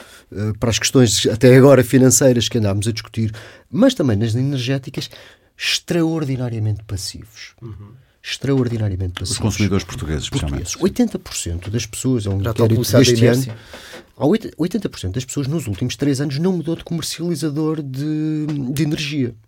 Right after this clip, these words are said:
Speaker 3: Eu, Aurélio Gomes, me confesso.
Speaker 1: Ah, se, se perguntar aqui na sala, eu tenho a impressão que na sala e, e, e aqui ao lado,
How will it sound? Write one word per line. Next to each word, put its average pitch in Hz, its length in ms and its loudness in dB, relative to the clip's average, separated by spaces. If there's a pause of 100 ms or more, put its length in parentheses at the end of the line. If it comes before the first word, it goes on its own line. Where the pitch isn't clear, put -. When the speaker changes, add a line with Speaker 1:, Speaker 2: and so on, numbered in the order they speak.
(720)
Speaker 3:
Eu, 107 220 0
Aurélio 92 420 0
Gomes, 107 320 -2
me 85 100 -8
confesso. 80 640 -10 (140)
Speaker 1:
Ah, 262 220 -4
se, 208 60 -6 (220)
se - 120 -2
perguntar 226 320 8
aqui 214 180 6
na 202 80 6
sala, 214 240 6
eu - 40 4
tenho 208 140 4
a - 40 10
impressão 196 260 4
que - 100 -8 (140)
na 175 160 6
sala 180 340 6
e, 175 60 6
e, 170 460 6
e 151 40 6
aqui 143 140 2
ao 165 100 10
lado, 175 260 6